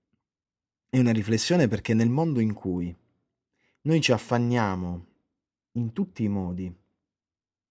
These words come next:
a comunicare qualcosa, comunichiamo qualunque cosa, davvero, eh, attraverso le foto, attraverso i post, attraverso tutte le opinioni e i consigli non richiesti,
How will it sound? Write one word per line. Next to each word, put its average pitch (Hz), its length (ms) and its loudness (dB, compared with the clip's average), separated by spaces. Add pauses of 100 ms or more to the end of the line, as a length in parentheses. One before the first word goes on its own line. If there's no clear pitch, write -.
(180)
a - 220 -12
comunicare 131 640 0
qualcosa, 113 760 -4 (1600)
comunichiamo 131 1120 4 (880)
qualunque 135 720 4
cosa, 92 560 -6 (1120)
davvero, 101 840 0
eh, - 80 -12
attraverso 101 840 -2
le 98 80 -2
foto, 98 340 -4
attraverso 101 420 -4
i 98 40 -6
post, 92 340 -2
attraverso 101 460 -4
tutte 107 220 -8
le 107 60 0
opinioni 104 560 0
e 104 40 -2
i 98 40 -4
consigli 104 400 -6
non 98 140 -2
richiesti, 101 720 -2